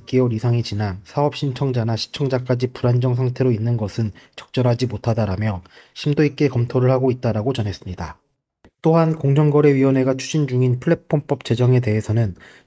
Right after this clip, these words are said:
큰 틀에서는 공감한다라는 입장을 밝혔는데요. 그러면서 이중규제, 스타트업 성장 발전 저해 등 우려에 대해 협의하고 있다라고 설명했습니다. 김 위원장은 방통위 오인 체제의 정상화를 위해 국회에 거듭 요청했는데요.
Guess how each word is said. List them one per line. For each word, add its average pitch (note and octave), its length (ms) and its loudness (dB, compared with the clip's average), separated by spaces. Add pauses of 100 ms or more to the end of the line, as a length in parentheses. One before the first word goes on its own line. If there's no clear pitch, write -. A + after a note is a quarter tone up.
큰 E3+ 180 2
틀에서는 D#3 480 2
공감한다라는 B2 760 2
입장을 A#2+ 360 0
밝혔는데요. G#2 760 -2 (440)
그러면서 A2+ 580 2 (400)
이중규제, B2 600 0 (100)
스타트업 - 580 -2
성장 C#3 380 0
발전 A#2+ 340 0
저해 G#2 300 -2
등 A2+ 200 0
우려에 A#2 280 2
대해 F#2+ 360 0 (240)
협의하고 C3+ 500 2
있다라고 A2 480 -2
설명했습니다. F#2 840 -6 (680)
김 D#3 280 2
위원장은 B2 580 0 (120)
방통위 C3 480 0
오인 B2+ 320 0
체제의 C3 400 0
정상화를 B2+ 640 0
위해 G2 280 -2 (260)
국회에 B2+ 460 0
거듭 B2 460 -6
요청했는데요. G#2 840 -2